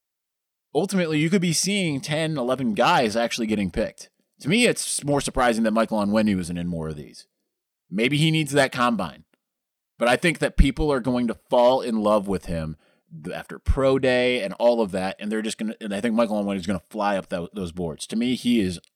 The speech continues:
he and Uche are both equally being underrated. All the love for Cesar Ruiz, I think, is justified, but I think it's unjustified that Onwenu is not getting a sniff whatsoever.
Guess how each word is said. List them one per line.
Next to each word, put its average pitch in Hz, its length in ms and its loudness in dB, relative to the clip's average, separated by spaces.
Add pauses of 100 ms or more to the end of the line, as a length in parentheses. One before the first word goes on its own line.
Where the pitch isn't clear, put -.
(140)
he 180 280 0
and 147 100 4
Uche 120 320 2
are 101 80 2
both 101 320 0
equally 107 340 -2
being 95 200 -2
underrated. 82 460 -6 (1080)
All 139 180 4
the 160 80 4
love 147 320 6
for 135 300 0
Cesar 135 280 -2
Ruiz, 127 300 0
I 117 60 2
think, 104 200 -4
is 90 100 -10
justified, 110 600 -2
but 98 100 -4
I 98 60 -2
think 104 280 -10 (640)
it's - 340 -4
unjustified 135 800 0
that 190 220 -4 (500)
Onwenu 107 440 -2
is 90 100 -4
not 92 160 -6
getting 85 180 -6
a 73 60 -12
sniff 87 480 -4
whatsoever. 82 680 -8